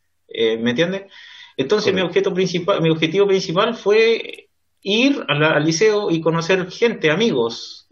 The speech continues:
Speaker 1: eh, tratar de integrarme. Pero, ¿sabe? De poco en poco me fue gustando el, el estudiar, cosa que antes odiaba, porque me cargaba.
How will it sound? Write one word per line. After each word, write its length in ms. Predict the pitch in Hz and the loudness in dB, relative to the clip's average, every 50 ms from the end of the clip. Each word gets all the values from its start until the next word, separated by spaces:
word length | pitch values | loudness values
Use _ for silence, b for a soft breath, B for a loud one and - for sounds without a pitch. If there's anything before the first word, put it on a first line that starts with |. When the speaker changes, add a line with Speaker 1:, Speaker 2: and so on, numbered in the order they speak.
| - | -8
Speaker 1:
eh, 380 | - 127 131 143 143 139 - - | -2 0 0 2 2 0 -2 -2
tratar 300 | 143 151 156 175 202 202 | 0 0 2 2 2 2
de 80 | 214 | 0
integrarme. 640 | 202 175 185 185 208 220 208 175 131 107 101 104 - _ _ _ _ | -2 0 0 0 2 0 0 -2 -4 -8 -8 -12 -16 _ _ _ _
Pero, 280 | - 165 170 170 170 165 | -2 0 2 2 2 2
¿sabe? 380 | 165 185 190 196 196 190 - 143 | 2 2 2 2 2 0 -2 -2
De 120 | 139 151 147 | -2 0 0
poco 220 | 165 190 190 202 | 2 0 0 0
en 60 | 202 | -2
poco 480 | 202 220 220 202 160 156 160 170 170 170 | 0 0 0 0 0 0 0 0 0 0
me 220 | 165 160 160 160 | 0 2 0 2
fue 160 | 160 165 170 | 2 2 2
gustando 480 | 165 165 160 160 160 185 185 185 185 185 | 2 4 2 2 2 2 0 2 2 2
el, 420 | 175 170 160 151 151 147 - - - | 2 2 2 0 0 -4 -8 -8 -4
el 100 | 139 139 | -4 -2
estudiar, 640 | 135 - - 131 135 180 220 226 170 156 - - - _ _ _ _ _ _ _ _ _ _ | -2 -2 -2 -2 0 0 0 0 -2 -6 -10 -14 -20 _ _ _ _ _ _ _ _ _ _
cosa 260 | - 165 - 160 127 | -6 -4 -2 -2 -2
que 80 | 120 | 0
antes 240 | 156 160 160 160 147 | 0 0 0 0 0
odiaba, 600 | 139 139 156 175 226 277 - 123 101 - - - _ _ _ _ | 2 2 2 2 2 2 0 -2 -6 -8 -10 -16 _ _ _ _
porque 400 | - 113 - - - 104 98 92 | -10 -10 -10 -10 -12 -10 -10 -8
me 220 | 90 92 95 95 - | -6 -4 -4 -2 -2
cargaba. 440 | 143 202 220 - - - - - | -2 -2 -2 -2 -4 -6 -8 -14